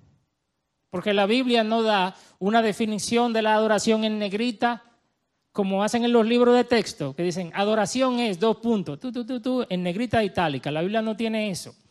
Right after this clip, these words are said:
Si yo pregunto aquí, "¿Cuál sería tu definición de adoración?", ¿qué dirías?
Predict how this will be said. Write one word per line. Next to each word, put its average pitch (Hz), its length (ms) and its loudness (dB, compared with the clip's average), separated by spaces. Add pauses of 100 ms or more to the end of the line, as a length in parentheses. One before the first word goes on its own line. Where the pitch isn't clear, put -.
(120)
Si 185 140 -14
yo 214 80 -4
pregunto 254 520 2
aquí, 202 540 0 (1700)
"¿Cuál 240 320 2
sería 247 500 0
tu 262 200 0
definición 220 1040 0
de 220 100 0
adoración?", 175 760 -2
¿qué 208 240 -2
dirías? 156 840 -2